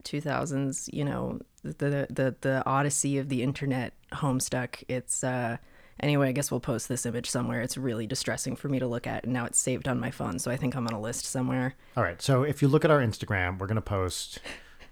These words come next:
Speaker 2: hot Danny Elfman pics, right?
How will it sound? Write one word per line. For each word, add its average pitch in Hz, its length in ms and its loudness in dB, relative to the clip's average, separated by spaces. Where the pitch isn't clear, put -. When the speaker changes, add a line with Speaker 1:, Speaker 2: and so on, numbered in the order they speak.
Speaker 2:
hot 139 340 6
Danny 135 220 6
Elfman 113 340 4
pics, - 420 -2
right? 98 260 2